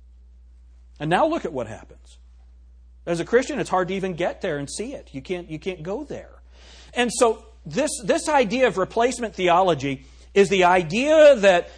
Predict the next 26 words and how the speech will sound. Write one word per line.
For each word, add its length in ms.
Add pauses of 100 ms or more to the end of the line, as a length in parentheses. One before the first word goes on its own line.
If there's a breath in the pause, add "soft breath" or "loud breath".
(120)
the 80
promises 840
for 160
Israel 420
now 260
apply 320
to 80
the 100
church, 500
that 120
God 240
has 240 (400 soft breath)
done 220
away 400
with 220
Israel, 440 (260 loud breath)
and 180
that 120
the 100
Jews 380
have 120
ceased 320
to 60
be 140
a 60
people, 580